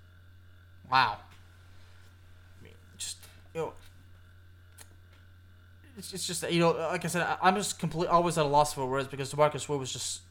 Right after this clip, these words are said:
such an amazing player. You know, as you mentioned, you know, by twenty twelve, you know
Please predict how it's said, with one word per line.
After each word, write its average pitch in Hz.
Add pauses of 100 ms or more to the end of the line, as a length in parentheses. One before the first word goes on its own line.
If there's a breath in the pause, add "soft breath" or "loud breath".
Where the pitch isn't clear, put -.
(120)
such -
an 147
amazing 135
player. 120 (1400 soft breath)
You 165
know, 165 (140)
as 160
you 180
mentioned, 185
you 156
know, 160
by 165
twenty 175
twelve, 170
you 151
know 131